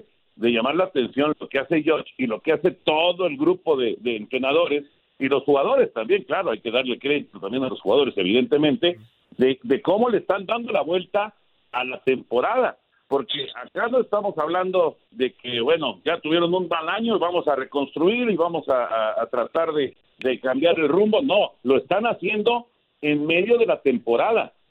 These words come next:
Es de, de verdad de un enorme mérito lo que están haciendo los Gigantes, eh, mientras que los Jets siguen sin ganar, se quedaron a nada de ganarle a los Raiders el, el domingo, pero bueno, siguen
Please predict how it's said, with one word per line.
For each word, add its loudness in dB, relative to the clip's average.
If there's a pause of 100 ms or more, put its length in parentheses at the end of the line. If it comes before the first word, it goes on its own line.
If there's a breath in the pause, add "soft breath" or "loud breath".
(120)
Es -4
de, 0
de 2
verdad 2
de -2
un 0
enorme 2
mérito -2
lo -2
que -10
están -2
haciendo -2
los 0
Gigantes, 0 (460)
eh, 4
mientras 0
que -4
los 2
Jets 0
siguen 0
sin 2
ganar, -2 (460)
se -20
quedaron -2
a -2
nada -2
de -4
ganarle 0
a 0
los -2
Raiders -6
el, -6 (280)
el 0
domingo, 2
pero 0
bueno, 2
siguen 2